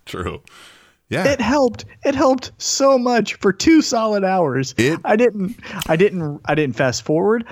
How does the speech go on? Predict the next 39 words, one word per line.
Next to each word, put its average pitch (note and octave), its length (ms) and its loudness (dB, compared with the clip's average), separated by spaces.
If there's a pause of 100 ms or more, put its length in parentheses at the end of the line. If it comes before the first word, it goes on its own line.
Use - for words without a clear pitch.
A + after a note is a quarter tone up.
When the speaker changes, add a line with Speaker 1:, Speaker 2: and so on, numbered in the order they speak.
(100)
Speaker 2:
I C3 80 -2
didn't C#3+ 460 0
do C#3+ 160 2
anything. D#3+ 380 2
I B2+ 100 2
watched C#3 440 0
it F#3 140 -2
and C#3+ 80 -6
I B2 100 0
enjoyed B2+ 440 0
it, D3+ 80 4
Speaker 1:
I F#2+ 80 -4
Speaker 2:
and C#3 100 -2
it - 140 -8 (120)
was C3 160 -2
a B2+ 80 0
great B2 400 -2
release. A#2 560 -2
Speaker 1:
I C3+ 240 0
finished D3 520 -6
it - 340 -4 (1000)
today E2+ 260 -2 (220)
before F#2+ 280 -2
this F#2 120 0
show C#2+ 180 -4
started, E2 320 -8 (480)
right G2 280 -2
Speaker 2:
Mm-hmm. C3+ 60 -2
Speaker 1:
before F#2+ 220 -4
the E2 80 -6
show - 160 -10
started. - 320 -14 (600)
And G#2 160 -2
Speaker 2:
Mm-hmm. G2+ 80 -6
Speaker 1:
today B2 380 -2 (300)
I C#3+ 200 -4
was B2 180 -4
in A2 320 -4 (640)
a E2 400 -4